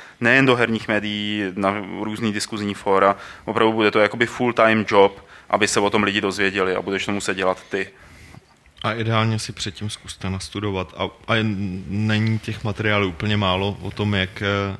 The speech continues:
Speaker 2: podpořit, jak s-, jak, jak sám podpořit to, aby tam lidi začali něco přispívat vůbec.
Speaker 1: Každopádně, jestli ta tvoje hra je hezká, a tím to tak jako uzavřeme, <laughs> jestli je hezká a jestli je dobrá, to jsi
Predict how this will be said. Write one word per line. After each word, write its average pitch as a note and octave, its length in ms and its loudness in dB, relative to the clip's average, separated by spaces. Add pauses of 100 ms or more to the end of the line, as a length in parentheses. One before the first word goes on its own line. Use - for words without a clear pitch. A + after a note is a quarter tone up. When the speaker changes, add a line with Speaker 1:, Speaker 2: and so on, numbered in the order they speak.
(140)
Speaker 2:
podpořit, B2 680 2 (320)
jak A2+ 220 0
s-, - 220 -4
jak, A2 260 -4
jak G2 240 -2
sám G#2 260 -2
podpořit G2+ 600 -8
to, F#2 120 -6
aby F2 220 -8 (160)
tam F#2 160 -6
lidi F#2 180 -4
začali F#2 380 -6
něco F2 220 -8
přispívat - 560 -10 (140)
vůbec. - 260 -14 (320)
Speaker 1:
Každopádně, C#3+ 520 4
jestli C#3 440 6
ta C3+ 100 4
tvoje C#3+ 260 4
hra B2+ 220 4
je C3+ 120 4
hezká, A2+ 720 2 (180)
a B2 60 -6
tím A#2+ 160 -2
to A#2 80 0
tak A2+ 120 0
jako A2+ 160 -4
uzavřeme, G#2+ 540 -2 (140)
<laughs> B2 140 -8
jestli B2 220 0
je B2 60 6
hezká C#3 480 2
a A2 80 6
jestli A#2+ 260 -2
je A#2+ 60 2
dobrá, A2 460 2
to - 120 -12
jsi A2+ 120 -10